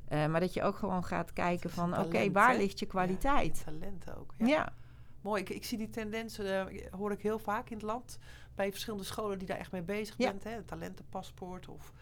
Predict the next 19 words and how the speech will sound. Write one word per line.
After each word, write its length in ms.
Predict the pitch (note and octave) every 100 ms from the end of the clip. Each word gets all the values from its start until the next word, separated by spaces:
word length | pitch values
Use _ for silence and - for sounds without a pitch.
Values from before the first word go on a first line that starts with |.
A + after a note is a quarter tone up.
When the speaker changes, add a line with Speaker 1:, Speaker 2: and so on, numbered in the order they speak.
| -
Speaker 1:
Ja. 180 | A3 - -
Speaker 2:
gisteren 380 | F3 D3+ F3
ook 120 | D3+ F3
weer 260 | E3+ E3+
waar 180 | E3 E3+
ik 80 | E3+
was. 280 | F3 E3+ -
Speaker 1:
Agora 460 | E3 E3+ F#3 G#3+ -
onderwijs, 640 | G3 G3 G3+ A3+ B3 - -
Speaker 2:
Ja, 60 |
Speaker 1:
is 60 | F#3+
er 60 |
ook 0 |
Speaker 2:
prachtig. 200 | - G3+
Speaker 1:
heel 140 | G#3 G3+
Speaker 2:
Ja. 80 | G#3
Speaker 1:
veel 80 |
mee 120 | G3+ G3+
bezig. 420 | G3 G3+ A3+